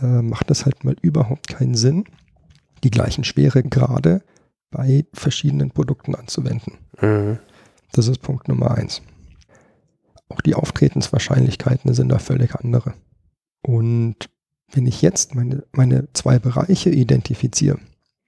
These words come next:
Speaker 1: es macht ja überhaupt keinen Sinn, dann, ähm, für den Defibrillator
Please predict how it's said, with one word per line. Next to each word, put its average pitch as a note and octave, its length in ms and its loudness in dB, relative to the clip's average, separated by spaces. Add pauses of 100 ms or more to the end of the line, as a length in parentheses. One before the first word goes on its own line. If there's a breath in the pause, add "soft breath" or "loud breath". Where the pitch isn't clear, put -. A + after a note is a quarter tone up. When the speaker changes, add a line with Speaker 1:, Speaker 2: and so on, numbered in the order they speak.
(200)
Speaker 1:
es - 180 0
macht - 220 -4
ja - 80 -4
überhaupt C3+ 460 0
keinen B2 280 -2
Sinn, C3+ 380 0 (680 soft breath)
dann, A#2+ 480 0
ähm, B2+ 280 0
für - 160 -2
den B2 180 2
Defibrillator B2 960 0